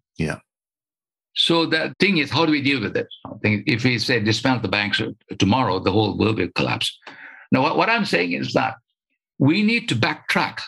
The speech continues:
Speaker 2: If you understand what is really going on, what I'm saying is that if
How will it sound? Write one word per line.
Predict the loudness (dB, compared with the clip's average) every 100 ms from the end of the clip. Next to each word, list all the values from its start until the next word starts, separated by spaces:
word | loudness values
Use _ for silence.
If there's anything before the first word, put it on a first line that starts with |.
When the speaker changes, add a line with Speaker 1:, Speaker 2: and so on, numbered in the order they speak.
| _ _ -4
Speaker 2:
If | 0
you | 0
understand | 0 -2 0 -2 0
what | 0
is | 0
really | 0 0
going | 0 2 2
on, | 0 0 -4 -10 -18 -20 _
what | 0 0
I'm | 2 2
saying | 0 -2 -4
is | -2
that | -2 -2
if | 0 0 -2